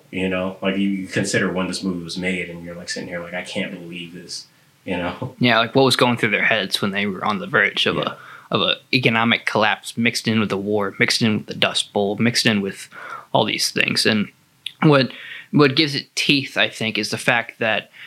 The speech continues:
Speaker 2: it doesn't wanna just distract you for two hou-, for an hour and fifteen minutes with,
Speaker 1: Right.
Speaker 2: like, a, a simple,
Speaker 1: Yeah,
Speaker 2: you
Speaker 1: it's
Speaker 2: know,
Speaker 1: a
Speaker 2: throwaway
Speaker 1: very,
Speaker 2: story.
Speaker 1: very short watch.
Speaker 2: Yeah,
Speaker 1: But it
Speaker 2: but
Speaker 1: has
Speaker 2: it,
Speaker 1: a lot to say. It, it
Speaker 2: it's
Speaker 1: does a lot.
Speaker 2: very brutal.
Speaker 1: Yeah.
Speaker 2: Which is why it, which is why I think it has so much to say, because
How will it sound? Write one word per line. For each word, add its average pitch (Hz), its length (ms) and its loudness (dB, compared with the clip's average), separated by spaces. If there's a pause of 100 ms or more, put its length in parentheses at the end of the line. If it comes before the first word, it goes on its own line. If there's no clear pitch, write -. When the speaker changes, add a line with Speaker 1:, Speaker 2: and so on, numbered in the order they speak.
(220)
Speaker 2:
it 143 200 2
doesn't 127 360 2
wanna 117 320 4
just 107 400 0
distract 117 540 2
you 101 80 -6
for 104 160 -6
two 107 240 -4
hou-, 101 220 0
for 110 140 4
an 107 60 6
hour 101 260 4
and 101 120 -2
fifteen 104 380 2
minutes 101 360 0
with, 101 240 -2
Speaker 1:
Right. - 20 4
Speaker 2:
like, 104 100 4
a, 101 200 0
a - 40 -6
simple, 107 380 4
Speaker 1:
Yeah, 104 80 6
Speaker 2:
you - 40 6
Speaker 1:
it's 101 80 2
Speaker 2:
know, - 40 0
Speaker 1:
a - 40 -2
Speaker 2:
throwaway 131 160 6
Speaker 1:
very, 117 100 4
Speaker 2:
story. 123 220 6
Speaker 1:
very - 120 4
short 117 280 0
watch. - 480 -12 (200)
Speaker 2:
Yeah, 151 140 6
Speaker 1:
But 107 120 2
it 95 40 2
Speaker 2:
but 139 100 6
Speaker 1:
has 123 120 2
Speaker 2:
it, 113 40 2
Speaker 1:
a - 20 2
lot 95 680 -2
to - 120 -8
say. - 160 -6 (120)
It, - 140 -12
it - 300 -4
Speaker 2:
it's 120 160 4
Speaker 1:
does 113 180 4
a 110 60 2
lot. 110 80 0
Speaker 2:
very 117 220 4
brutal. - 500 0 (300)
Speaker 1:
Yeah. 135 240 -6 (140)
Speaker 2:
Which 123 200 0
is 123 80 -6
why 113 280 4
it, 104 240 -4 (160)
which 117 140 2
is 113 60 -2
why 123 220 6
I - 80 -6
think 117 220 -8
it 107 100 -8
has 104 200 -2
so - 100 -2
much - 180 -2
to - 60 -2
say, 107 200 2
because 117 440 2